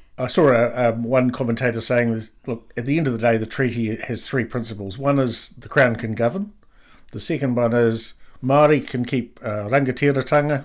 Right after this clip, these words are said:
which is basically control over their lands and treasures.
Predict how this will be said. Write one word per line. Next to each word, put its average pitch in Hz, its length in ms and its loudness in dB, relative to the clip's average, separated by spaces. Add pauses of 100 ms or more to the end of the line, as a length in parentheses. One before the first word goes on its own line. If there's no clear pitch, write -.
which - 240 -14
is 104 340 -10
basically 107 680 -8 (300)
control 120 380 -2
over 117 240 0
their 107 380 -4
lands 117 440 0
and 104 340 -8 (420)
treasures. 196 460 -2